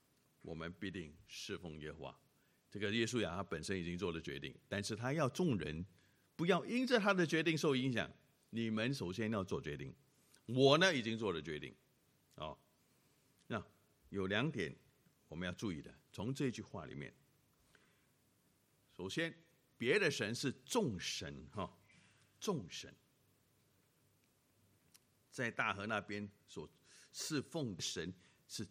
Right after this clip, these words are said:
众神的意思，是 plural，就是复数的，不是单数的。这些偶像呢，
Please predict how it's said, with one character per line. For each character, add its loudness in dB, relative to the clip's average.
众 2
神 0
的 0
意 0
思， -4
是 -8
plural， 0
就 -4
是 0
复 0
数 4
的， -8
不 -8
是 -6
单 -2
数 -6
的。 -18
这 4
些 6
偶 -4
像 0
呢， -2